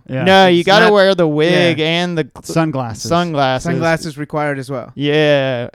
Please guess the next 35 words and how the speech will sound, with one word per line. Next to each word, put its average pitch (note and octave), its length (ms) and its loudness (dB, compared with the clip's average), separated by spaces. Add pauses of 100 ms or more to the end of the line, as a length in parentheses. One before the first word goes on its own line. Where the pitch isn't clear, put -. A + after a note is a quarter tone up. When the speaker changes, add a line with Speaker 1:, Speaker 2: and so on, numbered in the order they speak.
(100)
Speaker 2:
that's D#3 240 -2
what E3 100 -2
it D#3 120 -6
sounded C#3 380 -6
like. A2 300 -10
From, C#3+ 320 -6
I D#3+ 180 -2
didn't F#3 220 -4
wanna E3 220 -6
take D#3+ 160 0
Speaker 3:
Uh-huh. D#3+ 80 -2
Speaker 2:
any D#3+ 180 -4
chances, D3 440 -8
but D#3 120 -6
Speaker 3:
Right. D#3 60 -2
Speaker 2:
those F#3 220 2
glasses, E3 480 0
like, C#3+ 220 -4 (500)
were C#3+ 140 0
bouncing D3+ 680 -2
like C3 180 -6
crazy, D3+ 600 -6
so C3+ 160 -6
I C3+ 60 -4
got, C#3+ 200 -2
like, C#3 160 -6
a C3 80 -6
nice C#3 300 -6
bruise C#3 500 -4
on B2+ 180 -6
the B2 120 -8
bridge C3 280 -6
of C3 60 -6
my B2 140 -6
nose. B2+ 520 -4